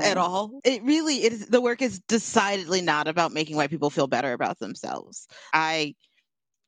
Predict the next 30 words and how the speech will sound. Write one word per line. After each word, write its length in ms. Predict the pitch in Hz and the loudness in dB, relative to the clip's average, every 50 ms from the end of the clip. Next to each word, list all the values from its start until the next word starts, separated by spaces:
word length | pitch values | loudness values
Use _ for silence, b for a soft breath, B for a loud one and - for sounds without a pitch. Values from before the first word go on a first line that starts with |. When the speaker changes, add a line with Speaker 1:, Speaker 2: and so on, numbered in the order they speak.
| - - - _ | -20 -20 -20 _
Speaker 1:
have 260 | - - 208 196 180 156 | -2 0 0 0 2 2
love 340 | 156 151 123 104 113 - - - | 2 2 2 0 -2 -10 -14 -6
for 140 | - 170 | -2 0
many 240 | 160 160 165 170 160 | 2 2 2 0 0
people, 460 | - 143 131 - - 107 92 98 98 - | 0 -2 -2 -2 -2 -4 -4 -4 -4 -2
and 420 | - 151 147 139 139 139 143 131 - - _ - - | 0 0 0 0 0 -2 -2 -4 -6 -10 _ -10 -6
h-, 160 | - 151 - | -2 -2 2
but 160 | 170 202 185 - | 4 4 4 4
I 220 | 165 190 208 220 214 196 | 2 0 0 -2 -4 -6
really 600 | 170 170 190 202 208 214 262 294 320 311 320 339 - b b b b _ _ _ - | -2 0 2 2 2 2 2 0 0 -2 -4 -8 -10 b b b b _ _ _ 2
do 160 | 226 262 269 | 2 4 4
not 240 | 247 240 226 - - | 2 0 -4 -4 -4
care 680 | - - 202 170 175 185 214 277 320 370 392 349 233 - _ | -2 2 2 2 2 2 0 -2 -4 -4 -6 -8 -10 -2 _
if 180 | - 202 - 175 | 2 2 2 4
you 120 | 196 208 | 2 2
feel 240 | - - 233 208 190 | 4 4 2 2 4
better 400 | 156 165 151 156 160 170 196 208 | 2 0 0 0 2 0 2 2
about 280 | 190 156 160 151 156 - | 0 0 0 0 0 0
us 220 | - 156 156 - | 0 -2 -2 -2
going 460 | 120 - 143 147 147 147 147 156 160 151 | 0 2 2 4 2 0 -2 -2 -4 -4
to 520 | - - 160 147 139 131 131 127 123 131 - b b b b b b b _ _ _ _ _ _ _ - | -2 0 2 2 2 2 2 0 -2 -4 -4 b b b b b b b _ _ _ _ _ _ _ 4
a, 160 | 160 156 143 - - | 4 4 4 4 2
a, 200 | 160 156 156 151 - - | 2 2 2 0 0 4
the 120 | 156 170 | 4 4
joyful 420 | 165 143 160 170 170 - - 185 143 | 6 6 4 2 2 2 0 0 2
revolutionary 640 | 156 156 147 147 143 147 139 - 143 135 135 131 | 2 0 2 2 0 0 2 2 2 2 2 0
space. 300 | 135 - - 127 87 - - - | -2 -2 -2 -2 -2 -2 -2 -2
I 100 | 135 143 - - | -2 0 2 0
actually, 600 | 156 151 156 - - - - 151 139 131 - - | 0 0 0 -4 -4 -4 -2 0 0 0 -2 -2
like, 280 | - 135 135 127 - - | 0 0 0 -2 -4 -8